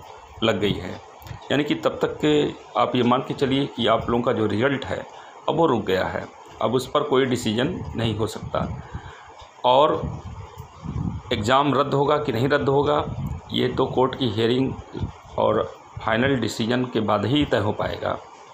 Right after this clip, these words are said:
एक चीज़ और आती है सामने, आपका जो college allotment का टेन परसेंट का matter था, उसमें आपसे हम कहे थे कि इस matter कुछ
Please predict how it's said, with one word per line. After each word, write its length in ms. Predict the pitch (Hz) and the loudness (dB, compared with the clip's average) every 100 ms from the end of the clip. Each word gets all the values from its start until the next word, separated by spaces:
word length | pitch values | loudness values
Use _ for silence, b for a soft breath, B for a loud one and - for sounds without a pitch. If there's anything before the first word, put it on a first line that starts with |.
| - - - - B B B B B 160 | -20 -20 -20 -18 B B B B B 0
एक 140 | 165 | 2
चीज़ 140 | 175 | 4
और 160 | 147 151 | 4 6
आती 220 | 139 147 | 4 4
है 100 | 147 | 2
सामने, 300 | 147 143 143 | 2 2 2
आपका 240 | 143 135 147 | 2 2 0
जो 160 | 147 | 0
college 340 | 143 113 113 110 | 2 2 4 4
allotment 420 | 110 107 127 131 | 2 2 -2 0
का 80 | 135 | 0
टेन 220 | 131 113 | 2 0
परसेंट 340 | 113 117 113 | 0 -2 0
का 60 | 110 | 0
matter 300 | 95 98 98 | 0 -2 -4
था, 380 | - 104 143 - | -2 -2 -2 -4
उसमें 260 | 113 135 135 | -6 0 0
आपसे 220 | 135 143 | 2 0
हम 60 | |
कहे 240 | 135 113 131 | 2 2 4
थे 180 | 147 143 | 2 0
कि 240 | 131 127 | 0 -2
इस 140 | 123 | 0
matter 300 | 117 110 110 | 2 2 2
कुछ 220 | 131 131 | 0 0